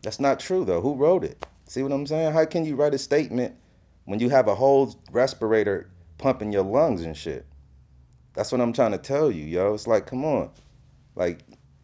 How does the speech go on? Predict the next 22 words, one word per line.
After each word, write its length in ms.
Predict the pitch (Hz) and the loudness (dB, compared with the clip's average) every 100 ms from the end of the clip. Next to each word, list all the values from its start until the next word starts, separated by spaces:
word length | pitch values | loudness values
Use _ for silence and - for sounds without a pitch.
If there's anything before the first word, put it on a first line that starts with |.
| _ - | _ -10
it's, 220 | 120 - | -10 -6
you 120 | 127 | 0
know, 220 | 139 131 | 6 8
like, 300 | 117 117 101 | 8 6 6
those 240 | - 127 160 | 6 6 6
people, 340 | - 175 127 123 | 2 0 0 6
that 300 | 127 147 113 | 6 6 8
lawyer 520 | 147 185 196 196 196 | 10 10 8 4 2
is 160 | - 117 | -6 -4
complicit 560 | 147 143 165 170 180 160 | -2 0 2 2 2 2
in 160 | 156 | 0
this, 320 | 151 156 151 | 2 0 -2
in 160 | - 120 | -4 -2
this 200 | 143 147 | 0 0
case. 400 | - 151 156 156 - _ _ _ | 4 6 4 0 -14 _ _ _
That 180 | - 82 | -4 0
lady 360 | 92 135 156 151 | 6 6 6 2
is 120 | 147 | 0
complicit 540 | 151 143 151 151 143 | -2 -2 2 2 2
in 160 | 139 143 | 0 0
this 160 | 139 - | -2 0
case. 420 | 151 139 147 | 2 4 0